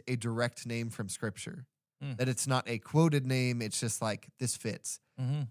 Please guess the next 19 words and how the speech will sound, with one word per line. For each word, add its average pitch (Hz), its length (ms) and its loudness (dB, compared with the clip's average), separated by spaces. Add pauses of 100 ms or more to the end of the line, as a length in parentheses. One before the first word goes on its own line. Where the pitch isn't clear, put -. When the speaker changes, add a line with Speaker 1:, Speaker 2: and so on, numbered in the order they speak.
Speaker 1:
And, 120 300 4
uh, 117 120 4
what 117 120 2
do 120 60 0
you 113 80 2
guys 110 140 2
think 101 160 -6
about - 200 -8
it? - 180 -12
And, 170 160 4
like, 143 220 4
thirty 123 280 2
or 113 80 0
forty 113 240 -2
people 117 280 -2
were 113 120 0
like, 113 220 0 (100)
"It's 190 200 -2
great. 139 400 -2